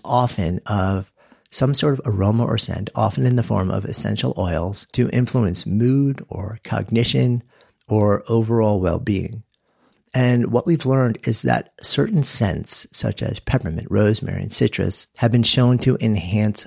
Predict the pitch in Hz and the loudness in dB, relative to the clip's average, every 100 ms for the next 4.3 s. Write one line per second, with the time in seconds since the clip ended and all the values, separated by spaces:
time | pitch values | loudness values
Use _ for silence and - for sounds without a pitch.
0 | _ - - 131 135 - 92 - - - | _ -12 0 0 2 -2 -2 -4 -10 -6
1 | 101 92 92 117 131 - 107 98 - - | -2 -2 0 0 0 -2 -6 -6 -8 -12
2 | _ - 127 135 117 104 139 - 104 98 | _ -2 0 0 0 0 0 0 0 0
3 | 104 95 - 110 143 139 - 90 92 95 | 0 0 0 0 2 0 -2 -4 -4 -4
4 | 107 98 - | -2 -2 -4